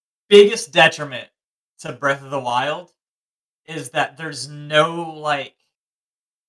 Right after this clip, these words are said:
like, the impending doom is there, but it's not there.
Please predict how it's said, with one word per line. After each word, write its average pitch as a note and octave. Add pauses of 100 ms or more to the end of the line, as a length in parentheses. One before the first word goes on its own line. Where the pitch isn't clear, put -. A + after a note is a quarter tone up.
(880)
like, E3+ (760)
the D#3+ (100)
impending G3
doom E3
is C3
there, C#3
but C3+
it's A#2+
not B2
there. G2